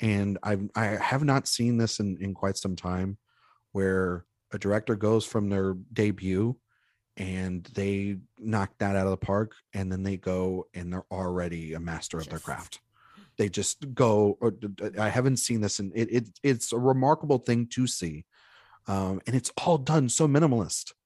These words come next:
Speaker 1: because the way he uses the, the camera and the way he uses the, the, the small amount of money. I'm always amazed by directors that have these giant visions. I think of, like, last year, my favorite film of the year, uh, The Green Knight.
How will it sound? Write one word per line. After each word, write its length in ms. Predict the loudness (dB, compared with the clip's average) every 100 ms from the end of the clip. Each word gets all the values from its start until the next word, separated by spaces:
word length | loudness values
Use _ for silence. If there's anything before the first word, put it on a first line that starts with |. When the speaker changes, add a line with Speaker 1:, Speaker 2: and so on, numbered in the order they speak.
| _ _ _
Speaker 1:
because 420 | -4 -2 -2 -2 0
the 180 | 2
way 300 | 4 6 4
he 160 | 2 -2
uses 680 | 0 0 0 -4 -6 -8 -8
the, 160 | -8
the 120 | -6 -10
camera 500 | -4 -2 0 -2 -6
and 200 | -6 -4
the 40 |
way 240 | -4 -4 -6
he 160 | -8
uses 640 | -6 -6 -8 -10 -10 -12 _ _ _ _ _
the, 320 | -2 -2 -4 -4
the, 340 | -4 -4 -6 -12 _ _ -6
the 100 | -4
small 580 | -2 2 4 6 4
amount 320 | 2 0 -2 -4
of 120 | -2
money. 300 | -4 -4 -4
I'm 220 | 0 0 0
always 360 | 4 6 8 6
amazed 500 | 4 4 2 -2 -4
by 220 | -4 -2
directors 640 | 0 0 0 -2 -4 -6 -14 -20 -20 _
that 60 | 0
have 160 | 2
these 180 | 4 0
giant 460 | -2 2 4 4 4
visions. 520 | 4 4 4 -4 -4
I 100 | -4
think 200 | -2 0
of, 100 | 2
like, 160 | 2 2
last 320 | 0 0 -2
year, 60 | -2
my 160 | -2
favorite 260 | -2 -4 -2
film 140 | -6
of 20 |
the 60 | -4
year, 220 | -4 -6 _ -20 -20 _ -8
uh, 120 | -6
The 100 | -4
Green 260 | -2 0 2
Knight. 320 | 0 -2